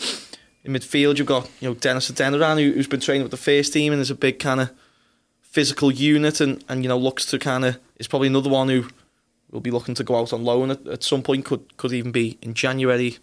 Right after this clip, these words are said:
depending on what the first team plans are with him training there.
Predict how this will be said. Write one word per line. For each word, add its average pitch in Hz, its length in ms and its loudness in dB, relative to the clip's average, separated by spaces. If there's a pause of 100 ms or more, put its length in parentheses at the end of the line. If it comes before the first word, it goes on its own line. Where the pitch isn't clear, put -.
depending 120 280 -2
on 113 80 -4
what 113 200 -2 (680)
the - 60 -20
first 117 340 0
team 117 160 -4
plans 120 340 -2
are 113 160 2
with 113 100 0
him 113 100 -4
training 113 400 0
there. 123 280 2